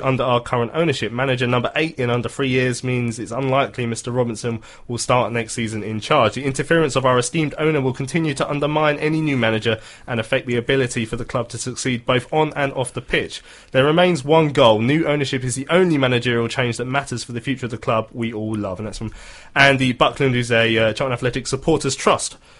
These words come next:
uh, board member. Uh, obvi-, obviously, there's a lot in that email, but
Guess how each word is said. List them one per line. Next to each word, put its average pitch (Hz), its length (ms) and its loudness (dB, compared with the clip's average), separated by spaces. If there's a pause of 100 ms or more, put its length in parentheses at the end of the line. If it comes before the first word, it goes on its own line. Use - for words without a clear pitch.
(140)
uh, 110 160 -2
board 110 420 0 (140)
member. 113 520 -2 (360)
Uh, 143 380 6 (220)
obvi-, 127 500 -12 (180)
obviously, 123 260 -6
there's 110 80 -6
a 117 80 -2
lot 117 140 0
in 107 120 -2
that 104 100 -4
email, 107 180 0
but 123 180 -2